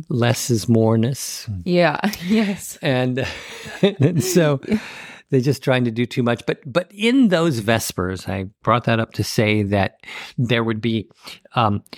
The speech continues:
Speaker 1: Shakespearean orations. There would be these, um, uh,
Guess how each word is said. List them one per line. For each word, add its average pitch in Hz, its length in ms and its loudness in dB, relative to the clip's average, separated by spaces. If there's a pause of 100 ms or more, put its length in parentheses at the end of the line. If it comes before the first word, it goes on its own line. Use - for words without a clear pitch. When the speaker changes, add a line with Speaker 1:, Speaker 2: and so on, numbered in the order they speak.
Speaker 1:
Shakespearean 127 960 -2
orations. 117 800 0
There 110 180 2
would 107 180 0
be 110 280 2 (200)
these, 117 340 0 (100)
um, 107 280 -6 (460)
uh, 110 240 -4